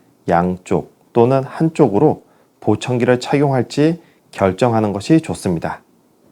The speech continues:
두 번째, 양쪽 귀의 보청기를 착용할 동기 및 적극성. 연세가 많으신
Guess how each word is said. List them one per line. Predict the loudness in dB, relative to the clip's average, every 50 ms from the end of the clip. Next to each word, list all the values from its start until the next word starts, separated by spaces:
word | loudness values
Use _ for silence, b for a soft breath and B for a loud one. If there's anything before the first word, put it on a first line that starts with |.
| _ _ _ _ _ _ _
두 | -2 0 2 2
번째, | 2 2 0 -2 -2 -2 -2 -2 -2 -8 b b b b b b _ 0
양쪽 | 2 2 2 2 -2 -4 -4 -4 -4 -4 -4 -6
귀의 | -4 -2 0 2 2 2 2 0 -2 -8 _ _ _ _ _ _ _ _ _ -10
보청기를 | -6 -4 -4 -4 -4 -4 -2 0 0 2 2 2 2 0
착용할 | -2 -8 -6 -2 -2 0 2 2 2 2 0 -4 -10 _ _ _ _ -10
동기 | -4 -2 -2 -2 0 -2 -2 -2 0
및 | 0 2 2 0 0 -2 -18 _ -12
적극성. | -6 -6 -6 -6 -4 -6 -6 -6 -6 -6 -6 -6 -6 -6 -12 _ _ _ _ _ _ _ _ _ _ _ _ _ _ _ -2 0
연세가 | 2 2 2 2 2 2 2 2 2
많으신 | 2 0 0 -2 -4 -4 -4 -4 -4 -6 -10